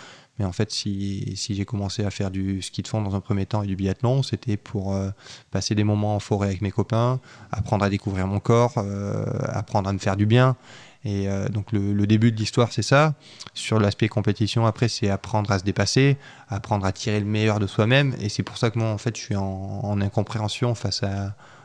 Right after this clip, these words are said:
à ce phénomène de dopage, parce que c'est, euh, ça va à l'inverse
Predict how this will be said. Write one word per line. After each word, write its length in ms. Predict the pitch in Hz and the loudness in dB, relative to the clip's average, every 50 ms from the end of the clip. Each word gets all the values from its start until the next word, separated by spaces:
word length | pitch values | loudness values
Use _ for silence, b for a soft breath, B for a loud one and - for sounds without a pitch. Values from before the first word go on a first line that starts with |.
| B B | B B
à 140 | - 104 95 | -6 -4 -4
ce 160 | - - 101 | -2 -4 -6
phénomène 440 | - - - 101 101 101 104 104 104 | -4 -4 -2 0 2 2 2 2 2
de 60 | 101 | 4
dopage, 420 | 101 110 113 - 143 139 135 - - | 4 4 4 6 6 6 6 4 0
parce 120 | - 98 - | -6 -6 -4
que 120 | - 104 | -6 -8
c'est, 260 | - - 107 104 101 | -6 -4 -2 -2 -2
euh, 100 | 101 101 101 101 b b b b b b _ _ _ _ _ _ _ - _ _ _ _ _ - - _ - _ | -2 -4 -6 -8 b b b b b b _ _ _ _ _ _ _ -20 _ _ _ _ _ -10 -10 _ -16 _
ça 200 | - - - 107 | -6 0 2 4
va 180 | 98 101 101 104 | 6 6 6 6
à 80 | 104 | 6
l'inverse 680 | 104 104 110 110 107 107 123 131 135 - - - - - | 6 6 6 6 6 6 6 6 4 2 -2 -6 -8 -10